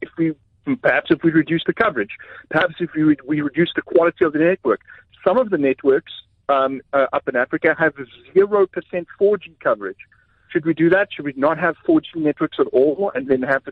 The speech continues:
have stuff be cheaper? Uh, not that that's necessarily possible, but, um, I mean, I'm just kind of throwing some of the data out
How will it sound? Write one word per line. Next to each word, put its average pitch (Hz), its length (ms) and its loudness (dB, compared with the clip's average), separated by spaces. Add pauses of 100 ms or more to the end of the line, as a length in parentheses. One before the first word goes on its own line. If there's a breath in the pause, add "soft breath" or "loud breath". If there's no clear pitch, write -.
(120)
have 127 280 -2
stuff - 240 0
be - 200 -20
cheaper? 196 300 -2 (360 loud breath)
Uh, 147 140 2
not 156 220 0
that - 120 -12
that's - 260 -4
necessarily 147 440 -2
possible, 156 760 0
but, 131 180 2 (160)
um, 147 200 -8
I 139 60 0
mean, 139 140 2
I'm 135 80 0
just - 160 -18
kind 202 160 0
of - 60 -8 (720 loud breath)
throwing 202 420 2
some 180 120 2
of 156 60 -6
the 147 100 2
data 147 380 0
out 156 200 -2